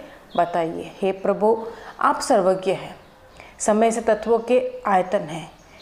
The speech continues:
इसके बाद सूत जी कहते हैं, इस प्रकार नारद के परोपकारी मधुर वचनों को सुनकर देवादेव नारायण चंद्रमा की तरह शांत होकर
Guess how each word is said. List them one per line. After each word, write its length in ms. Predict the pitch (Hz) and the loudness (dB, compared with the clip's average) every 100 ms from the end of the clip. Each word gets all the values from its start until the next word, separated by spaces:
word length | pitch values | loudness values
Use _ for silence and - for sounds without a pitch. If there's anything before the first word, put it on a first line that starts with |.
| - - | -20 -4
इसके 260 | 240 226 330 | -4 0 0
बाद 200 | 269 302 | 2 2
सूत 300 | 294 269 214 | 2 0 2
जी 100 | 262 | -2
कहते 320 | 254 247 247 | 0 0 2
हैं, 280 | 247 247 - | 0 0 0
इस 160 | 311 277 | -2 -2
प्रकार 600 | 277 262 240 233 233 - | -2 0 2 2 0 -4
नारद 320 | 180 185 190 | 0 2 2
के 100 | - | 0
परोपकारी 560 | 190 202 190 190 196 190 | 0 2 0 0 0 0
मधुर 300 | 196 185 220 | 0 0 2
वचनों 340 | 208 202 214 | 2 0 -2
को 140 | 208 220 | -2 -4
सुनकर 380 | - 226 220 233 | -2 -4 0 0
देवादेव 580 | 202 208 220 220 226 | 2 2 2 2 2
नारायण 440 | 208 170 175 190 196 - - - | 2 0 2 2 -2 -6 -18 -10
चंद्रमा 420 | - 294 302 311 302 | 0 2 4 4 4
की 140 | 302 | 2
तरह 220 | 285 247 | 2 0
शांत 480 | 233 - 175 180 - | 0 -2 -2 -2 -2
होकर 420 | 185 - - - | -4 -2 -6 -6